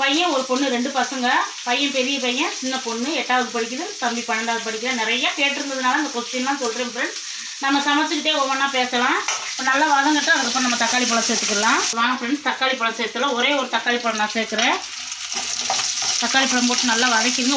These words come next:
ஒண்ணு மட்டும் சேருங்க, ஒரு கிலோ மட்டனுக்கு ஒரே பழம் போதும், நல்லா இருக்கும் டேஸ்ட்டு. ரொம்ப பழம் சேர்த்தோம்னா கொஞ்சம் புளிப்பு அடிக்கும் மட்டன் குழம்பு. இப்ப நல்லா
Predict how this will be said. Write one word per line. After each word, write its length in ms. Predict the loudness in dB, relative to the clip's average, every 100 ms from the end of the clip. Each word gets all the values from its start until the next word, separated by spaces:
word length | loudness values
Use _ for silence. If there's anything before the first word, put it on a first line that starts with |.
| 4
ஒண்ணு 160 | 4 4
மட்டும் 200 | 2 2
சேருங்க, 260 | 2 4 4 4 4
ஒரு 100 | 4
கிலோ 120 | 4 4
மட்டனுக்கு 440 | 4 4 4 4
ஒரே 140 | 4 4
பழம் 240 | 4 4 4
போதும், 320 | 4 4 4 4
நல்லா 180 | 4 4
இருக்கும் 260 | 4 4 2
டேஸ்ட்டு. 400 | 2 2 2 4 4 2 2 2 2 4
ரொம்ப 200 | 4 4
பழம் 240 | 4 4 4
சேர்த்தோம்னா 320 | 2 2 2 4
கொஞ்சம் 260 | 4 4 2
புளிப்பு 260 | 2 2
அடிக்கும் 280 | 2 4 2
மட்டன் 260 | 2 2 2
குழம்பு. 300 | 4 4 4 2 2 2 2 2 2
இப்ப 180 | 2 2
நல்லா 140 | 4